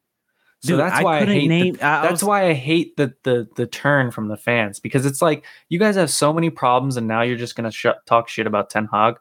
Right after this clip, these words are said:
Speaker 1: Like, l-, listen, I get it. Not my first pick. I, you know, I, he's not. But there are some problems with that club that if you're just staring at the manager and you think it's gonna be better,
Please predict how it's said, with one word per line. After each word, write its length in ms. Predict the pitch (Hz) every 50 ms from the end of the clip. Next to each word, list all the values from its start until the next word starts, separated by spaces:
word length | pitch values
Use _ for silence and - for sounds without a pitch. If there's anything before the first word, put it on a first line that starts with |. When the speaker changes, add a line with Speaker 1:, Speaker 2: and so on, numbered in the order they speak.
| _ _ _ _ _ -
Speaker 1:
Like, 200 | 135 135 135 -
l-, 180 | 139 147 - 170
listen, 300 | 208 196 - - - - - _ _ _ -
I 80 | 170
get 200 | 170 - 185 151
it. 140 | 120 - - _ _ _ _ _ _ _ _ _ _ _ _ _ _ _ _ -
Not 180 | 165 196 190 180
my 120 | 185 175
first 320 | - - 151 135 - -
pick. 280 | - 120 104 - - - _ _ _ _ _ _ _ _ _ _ _ _ _ _ _ _ _ _ _ _ _ _ _ _ _ _ _ _ _ _ _ _ _ -
I, 100 | - 131
you 100 | 131 139
know, 220 | 143 156 160 - -
I, 120 | - - - _ _ _ - 104 -
he's 180 | 135 135 151 156
not. 240 | 175 143 110 - - _ _ _ _ _ _ _ _ _ _ _
But 360 | - 143 139 135 131 - - -
there 240 | - - 156 156 175
are 60 | 185
some 380 | 165 - 175 160 147 135 131 - -
problems 600 | - - 143 147 156 160 135 120 113 110 107 110
with 140 | 110 - -
that 220 | 110 101 - -
club 460 | - - 131 135 127 110 104 110 - - -
that 440 | - 117 113 110 107 - - - _ _ _ _ _ _ -
if 200 | 127 127 - -
you're 160 | 143 151 160
just 280 | 151 151 156 135 - -
staring 420 | - - 123 123 127 131 123 120
at 80 | 110 -
the 60 | 120
manager 440 | 107 107 110 110 113 113 104 107 101
and 100 | 101 104 107
you 100 | 110 107
think 220 | - 117 113 110
it's 100 | 104 -
gonna 140 | - 113 107
be 80 | 104 104
better, 440 | 98 113 110 107 123 127 120 123